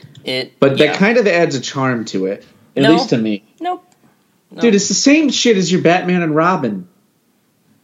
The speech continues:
Speaker 2: It's the
Speaker 1: Bat-
Speaker 2: exact same thing.
Speaker 1: Okay, but Batman and Robin had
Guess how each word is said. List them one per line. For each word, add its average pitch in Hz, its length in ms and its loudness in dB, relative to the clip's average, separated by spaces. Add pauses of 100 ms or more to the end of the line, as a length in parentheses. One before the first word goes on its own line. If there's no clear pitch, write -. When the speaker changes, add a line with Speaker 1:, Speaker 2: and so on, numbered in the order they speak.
Speaker 2:
It's 156 100 -8
the 196 80 0
Speaker 1:
Bat- 175 80 2
Speaker 2:
exact 185 340 2
same 185 240 -2
thing. 131 420 -4 (200)
Speaker 1:
Okay, 143 240 0
but 147 180 -4
Batman 226 360 0
and 147 80 -2
Robin 135 460 0
had 127 340 -6